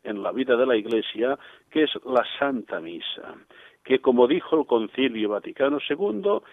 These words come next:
es la fuente y el culmen de toda la vida cristiana. Por tanto, no es un asunto secundario, sino que es un asunto fundamental en la vida de la Iglesia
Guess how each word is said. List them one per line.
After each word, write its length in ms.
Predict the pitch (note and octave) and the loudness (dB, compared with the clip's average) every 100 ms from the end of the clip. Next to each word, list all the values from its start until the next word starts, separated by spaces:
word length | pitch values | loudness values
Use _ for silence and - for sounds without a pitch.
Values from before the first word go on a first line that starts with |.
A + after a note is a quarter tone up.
| - _ | -20 _
es 200 | - C3+ - | 2 2 2
la 200 | A2+ A#2 - - | 2 2 2 2
fuente 800 | D3+ G#3 G#3+ G#3 - G#3+ A3 - | 4 4 2 -12 -4 -2 -2 -8
y 120 | G#3+ - | 2 4
el 200 | B2 A#2 | 6 2
culmen 600 | - G3 G#3 G3 G3+ G3 | 2 2 2 -2 -4 -2
de 120 | A2+ | -2
toda 380 | - C#3+ D#3+ E3 | 2 4 4 4
la 100 | A#2 | 0
vida 300 | G2+ B2+ B2 | -2 -4 -4
cristiana. 560 | - B2+ - G3 C#3+ - | -4 -10 -4 0 0 0
Por 200 | A#2 A#2 | -4 0
tanto, 340 | D3 C#3 C#3 | -2 0 0
no 180 | A#2+ A#2+ | 4 2
es 100 | G#2 | 2
un 80 | G#2 | -4
asunto 420 | F#2+ - B2 G#2 | -6 -4 -6 -6
secundario, 640 | - - C#3+ C3+ C3 D3+ F3+ - - - | -10 -2 2 4 4 2 -2 -10 -18 -6
sino 240 | B2 C3 C3 | 0 0 0
que 100 | B2+ | -2
es 60 | - - | -4 -2
un 180 | F3 E3 | 2 4
asunto 640 | C#3 - D#3 D#3+ D#3 D#3 C3+ - | 2 0 -4 -4 2 2 2 -2
fundamental 1080 | G3 F#3 B2 G#2+ G2+ F2+ - B2+ C#3 D3+ - - | -2 -2 0 -2 -2 -8 0 6 6 4 -2 -2
en 240 | A#2+ A2 | 0 2
la 100 | G2+ | 0
vida 300 | G#2+ A2+ C3+ | -2 -2 0
de 100 | B2 | 2
la 120 | C3 | 2
Iglesia 600 | G#2 A2+ A2 - A#2 C3+ | 2 0 -2 0 0 0